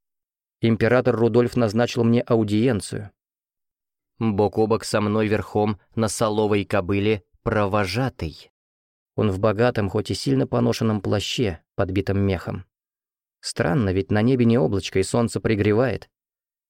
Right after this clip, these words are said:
Должно быть, в гардеробе моего спутника плащ на меху самый роскошный наряд.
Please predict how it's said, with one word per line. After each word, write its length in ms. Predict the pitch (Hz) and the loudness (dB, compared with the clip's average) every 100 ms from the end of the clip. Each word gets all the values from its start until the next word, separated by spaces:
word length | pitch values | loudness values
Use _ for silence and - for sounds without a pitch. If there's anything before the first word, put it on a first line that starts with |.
| _ _ _ | _ _ _
Должно 460 | 110 131 160 208 | 0 0 2 0
быть, 200 | 180 170 | 2 2
в 100 | 143 | 0
гардеробе 520 | 127 135 123 139 151 131 | 2 0 2 2 4 4
моего 280 | 131 127 | 4 2
спутника 560 | 131 - 147 143 135 131 | 0 0 -2 0 0 0
плащ 320 | 120 127 123 | 2 0 2
на 60 | 123 | 0
меху 420 | 117 107 135 139 - _ _ _ | 0 2 2 2 -2 _ _ _
самый 420 | - 135 143 143 | -8 -2 2 2
роскошный 640 | 131 123 - 135 127 123 117 | 2 0 0 0 2 2 4
наряд. 480 | 113 110 156 - | 4 2 0 -6